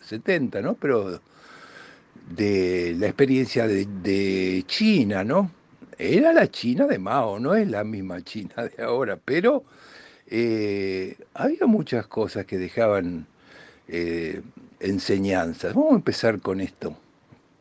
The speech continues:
Y la segunda parte de Estados Unidos, de algunas cosas muy puntuales, eh, que pude vivir en, con la medicina de Estados Unidos, que tienen también, este,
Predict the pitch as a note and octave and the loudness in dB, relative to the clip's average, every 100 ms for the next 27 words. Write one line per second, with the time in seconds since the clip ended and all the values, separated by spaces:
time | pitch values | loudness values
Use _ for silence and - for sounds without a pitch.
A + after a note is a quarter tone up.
0 | _ - - C#3 D3 D3 F#3 F#3 A3 G3+ | _ -20 -2 4 6 6 6 6 6 6
1 | F#3 G3 F#3+ E3+ C3+ - D#3+ C#3 A#2 G#2 | 6 4 4 2 0 0 0 -2 -8 -8
2 | G#2 F2 E2 A#2+ G#2+ A#2 D#3+ B2 - C#3+ | -6 -8 -8 -8 -8 -8 -8 -10 -8 -8
3 | - A2 - C3+ F3 C#3+ A2+ - A2+ G2+ | -6 -8 -8 -10 -10 -8 -10 -6 -6 -6
4 | F#2 _ _ - - - - - - _ | -10 _ _ -20 -20 -20 -20 -20 -20 _
5 | _ - - G2 G2 F#2 A2+ - B2 A2+ | _ -16 -2 2 2 0 -4 0 2 4
6 | G#2+ A2+ A2 G2+ - G2 F#2+ F#2+ F#2+ F2+ | 4 2 0 -2 -4 -2 -2 -2 -2 -4
7 | - G#2 G2 E2+ G#2 F#2+ - G2 G#2+ F#2+ | -4 -4 -4 -4 -4 -4 -4 -6 -4 -4
8 | - F2 G2+ G2 F2+ F2 F2 F#2 F2+ E2 | -8 -8 -6 -6 -6 -6 -6 -4 -6 -8
9 | - _ - - - - - - - - | -12 _ -20 -20 -20 -20 -12 -10 -10 -6
10 | D#2 D#2 - - - - | -6 -4 -6 -10 -12 -18